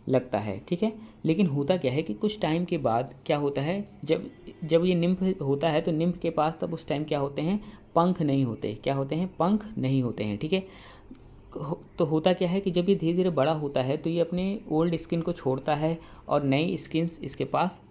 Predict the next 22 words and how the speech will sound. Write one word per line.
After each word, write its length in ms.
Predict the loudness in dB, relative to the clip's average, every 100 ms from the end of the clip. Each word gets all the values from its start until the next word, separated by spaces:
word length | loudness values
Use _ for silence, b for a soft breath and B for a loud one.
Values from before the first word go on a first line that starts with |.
| -6
आती 280 | -4 0 0
हैं, 220 | 0 -2 B B B
ठीक 120 | -2
है, 160 | 0 -2 B B -20 -20 -20 -20 -20 -20 -20 -20 -4
ठीक 140 | -2 -2
है। 120 | -4 -2
अब 60 | 0
यहाँ 140 | 2
पे 60 | 0
देखिए, 200 | 0 2
the 120 | 2
process 400 | 4 4 4 0
of 100 | 0
shedding 360 | 2 2 2 0
the 120 | 0
old 300 | 2 2 2 -2 B B -4
skin 340 | -4 0 0 2
to 140 | 0
getting 340 | 0 0 2 2
new 180 | 2 0
ones 220 | 0 -2
is 80 | -8